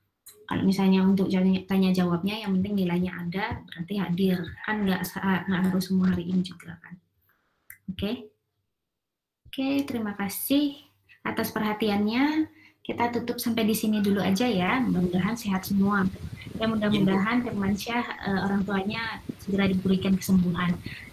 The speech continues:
Speaker 1: Oke.
Speaker 2: Izin, Bu, izin, Bu. Eh, izin
Speaker 1: Yes.
Speaker 2: bertanya, Bu.
Speaker 1: Yes,
Speaker 2: Eh,
Speaker 1: silakan,
Speaker 2: untuk,
Speaker 1: Mas.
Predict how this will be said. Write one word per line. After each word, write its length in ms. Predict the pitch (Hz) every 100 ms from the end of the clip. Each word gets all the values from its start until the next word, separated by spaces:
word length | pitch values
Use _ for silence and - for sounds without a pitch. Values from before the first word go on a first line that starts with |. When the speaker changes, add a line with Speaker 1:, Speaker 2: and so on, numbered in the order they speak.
| - - - -
Speaker 1:
Oke. 500 | 208 233 240 240 240 - - - - - - -
Speaker 2:
Izin, 140 | 139 151
Bu, 160 | 160 - -
izin, 180 | 127 127 147
Bu. 60 | - - - -
Eh, 180 | 123 120
izin 240 | 123 120
Speaker 1:
Yes. 20 | 123
Speaker 2:
bertanya, 340 | - 123 139
Bu. 100 | 135 - - - - - - - - -
Speaker 1:
Yes, 80 | 123
Speaker 2:
Eh, 40 | 127
Speaker 1:
silakan, 160 | 117
Speaker 2:
untuk, 180 | - 135 -
Speaker 1:
Mas. 180 | 127